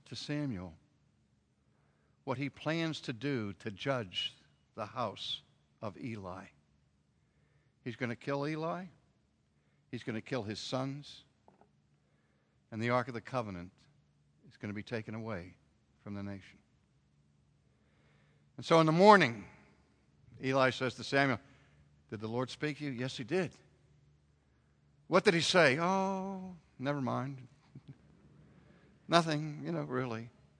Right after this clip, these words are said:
And Eli catches on. He realizes that he was the subject of whatever it was that God had,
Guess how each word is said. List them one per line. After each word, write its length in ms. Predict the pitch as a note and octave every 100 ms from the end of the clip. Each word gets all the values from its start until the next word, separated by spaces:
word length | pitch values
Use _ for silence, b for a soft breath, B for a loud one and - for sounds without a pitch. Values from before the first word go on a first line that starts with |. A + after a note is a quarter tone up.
| - _ _ _ _ _ _ _ -
And 120 | B2
Eli 560 | F3 F#3+ F3 D#3+ D3+ D3
catches 440 | - D#3+ - C3
on. 280 | E3 F3 D#3+
He 160 | C#3 C3+
realizes 880 | E3 F3+ D3 C#3 C3 - B2+ A2+ -
that 160 | B2 - - - - _ -
he 160 | F3+
was 220 | F3 C3+ -
the 100 | A2+
subject 580 | - C#3 A#2 C#3 D3+
of 140 | C3 A2
whatever 340 | B2 C#3 C3
it 60 | B2+
was 340 | C3 C#3 C#3+
that 160 | B2 G2+
God 300 | C3+ C3+ A#2+
had, 280 | A#2+ A#2